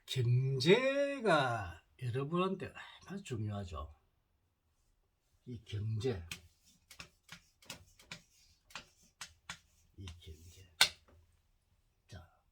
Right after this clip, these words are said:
돈이죠, 돈. 돈. 근데 사람들은 또 어떤 사람은 돈이 필요 없다.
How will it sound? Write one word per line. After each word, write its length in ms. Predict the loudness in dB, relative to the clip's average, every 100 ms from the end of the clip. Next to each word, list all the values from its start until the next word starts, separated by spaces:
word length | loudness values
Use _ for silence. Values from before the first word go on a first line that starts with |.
| _ _ _ _
돈이죠, 480 | -10 -2 0 2 2
돈. 240 | -2 -10 -12 -14 -20 _ _ _ _ _ -16
돈. 260 | -12 -12 -14 _ _ _ _ _ -20 _ _ _ _ -20 -20 -20 -20 _ _ _
근데 260 | 0 2 2
사람들은 640 | 2 0 2 4 4 4
또 220 | 0 -2
어떤 400 | -4 0 0 2
사람은 380 | 0 0 -2 -4
돈이 360 | -6 -4 -4 -2
필요 380 | -4 -4 -2 -4
없다. 520 | -4 _ -4 -4